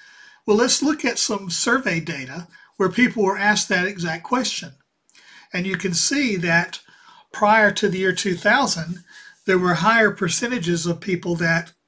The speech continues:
agreed with the statement that they would oppose their family members marrying outside of their race. But by the year twenty sixteen, the trend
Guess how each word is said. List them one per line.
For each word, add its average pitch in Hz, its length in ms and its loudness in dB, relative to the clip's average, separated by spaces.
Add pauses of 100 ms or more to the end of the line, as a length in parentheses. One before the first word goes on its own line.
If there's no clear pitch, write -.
(880)
agreed 196 520 2
with 170 200 -2
the 170 100 -4
statement 165 500 -2
that 170 160 -4
they 175 120 0
would 165 160 -4
oppose 202 880 -2 (680)
their 185 140 2
family 185 380 0
members 165 400 -2
marrying 165 260 -2
outside 151 380 -4
of 151 80 -10
their 147 160 -8
race. 147 480 -8 (580)
But 190 180 2
by 208 300 4
the 202 120 0
year 233 320 2
twenty 220 340 0
sixteen, 214 880 -2 (680)
the 180 100 0
trend 208 600 0